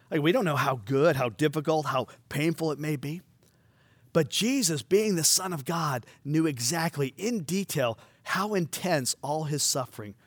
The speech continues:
was going to be. And folks, nobody ever suffered like Jesus suffered.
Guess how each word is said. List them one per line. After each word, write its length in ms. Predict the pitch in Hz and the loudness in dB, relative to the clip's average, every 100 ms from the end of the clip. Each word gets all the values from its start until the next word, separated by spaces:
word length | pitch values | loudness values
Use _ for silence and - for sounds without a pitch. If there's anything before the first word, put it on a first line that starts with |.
| _ | _
was 120 | 113 | -14
going 200 | - 104 | -12 -14
to 60 | 92 | -16
be. 240 | - 85 _ _ _ _ _ _ _ _ - 156 | -18 -20 _ _ _ _ _ _ _ _ -6 -4
And 100 | 127 | 0
folks, 240 | 131 - - - | -2 -2 -12 -8
nobody 600 | 139 165 185 139 123 110 _ - | 0 4 4 2 -4 -6 _ -10
ever 240 | 143 135 | -6 -4
suffered 540 | 127 - 123 - 92 - _ _ - | -4 -4 -6 -10 -18 -20 _ _ -10
like 200 | 117 95 | -10 -10
Jesus 360 | - 104 - - | -12 -10 -8 -8
suffered. 380 | - - - | -10 -14 -20